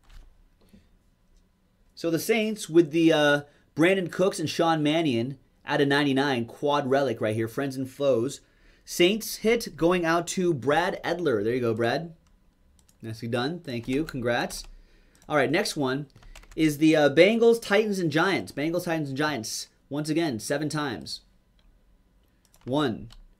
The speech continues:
two, three, four, five, six, and seventh and final time. Goes to the Titans. After seven times, Tennessee Titans, Corey K, fifteen out of twenty-five, A J Green,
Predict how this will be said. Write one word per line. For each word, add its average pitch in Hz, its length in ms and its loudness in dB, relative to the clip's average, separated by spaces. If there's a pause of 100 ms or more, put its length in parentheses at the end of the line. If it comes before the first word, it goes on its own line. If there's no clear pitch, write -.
(340)
two, 170 460 2 (680)
three, 131 480 0 (560)
four, 160 520 -2 (480)
five, 123 600 -4 (400)
six, - 560 -8 (340)
and 131 520 -2
seventh 123 480 -8
and 123 100 -8
final 131 240 -2
time. 143 340 -8 (1200)
Goes 117 200 0
to 123 80 -6
the 143 60 2
Titans. 143 560 -2 (1900)
After 147 240 -2
seven 185 260 4
times, 185 320 0
Tennessee 175 280 -2
Titans, 196 280 -2
Corey 202 220 4
K, 220 320 0
fifteen 202 360 -2
out 202 80 -2
of 180 80 -2
twenty-five, 196 580 -2
A 156 140 2
J 175 220 2
Green, 151 500 -2